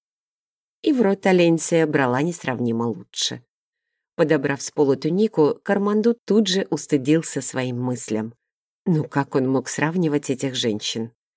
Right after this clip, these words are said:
Женщину, которая забрала его сердце,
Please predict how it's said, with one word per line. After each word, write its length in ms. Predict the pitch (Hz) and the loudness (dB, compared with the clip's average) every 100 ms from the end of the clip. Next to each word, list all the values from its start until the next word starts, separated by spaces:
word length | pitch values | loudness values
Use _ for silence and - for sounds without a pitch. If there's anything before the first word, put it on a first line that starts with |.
| _ _ - | _ _ -4
Женщину, 600 | 165 175 147 - 127 127 | 2 4 2 0 -4 -2
которая 440 | 160 160 151 143 | -2 0 2 2
забрала 420 | 135 131 147 143 | 0 0 0 0
его 220 | 131 123 131 | 0 -2 -4
сердце, 600 | - 202 202 - 123 | -2 -2 -2 -4 -6